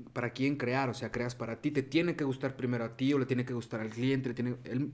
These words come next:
al menos él en sus palabras y en su, lo, lo que nos compartía era, "Pa' mí, güey".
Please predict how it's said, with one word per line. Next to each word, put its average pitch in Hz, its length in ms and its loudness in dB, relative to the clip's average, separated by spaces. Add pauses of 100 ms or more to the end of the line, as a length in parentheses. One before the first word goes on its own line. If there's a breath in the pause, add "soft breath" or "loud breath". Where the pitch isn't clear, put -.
(140)
al 131 160 8
menos 185 300 10
él 180 140 12
en 170 80 10
sus 147 180 -2
palabras 143 560 4
y - 20 4
en 120 100 2
su, - 120 -6 (300)
lo, 90 120 -8
lo 110 200 -4
que 113 80 -4
nos 110 160 0
compartía 120 600 2
era, 139 320 0 (800 loud breath)
"Pa' 101 120 0
mí, 107 160 0
güey". - 160 -10